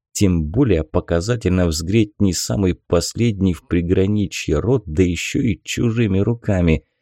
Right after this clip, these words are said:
Он будет совсем не против, даже рад, что такая возможность представилась. «Иди, Захар, я подумаю», отпустил Панфила Осипова. Была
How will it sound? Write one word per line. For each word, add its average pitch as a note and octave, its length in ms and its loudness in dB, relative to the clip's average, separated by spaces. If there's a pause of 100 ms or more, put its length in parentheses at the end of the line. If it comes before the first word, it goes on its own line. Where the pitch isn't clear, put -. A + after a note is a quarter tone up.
(300)
Он E3+ 320 0
будет D#3+ 300 2
совсем C#3+ 720 -2
не D#3 100 0
против, G#2+ 920 2
даже E2+ 460 -2
рад, G2 380 0 (180)
что - 280 -2
такая F#2+ 520 -2
возможность F2 1040 -2
представилась. - 1000 -2 (1200)
«Иди, F2+ 440 2
Захар, F#2 680 2 (180)
я F2+ 380 2
подумаю», E2+ 800 0 (300)
отпустил - 720 0
Панфила A#2 640 -2
Осипова. D#2 680 0 (840)
Была G#2 440 2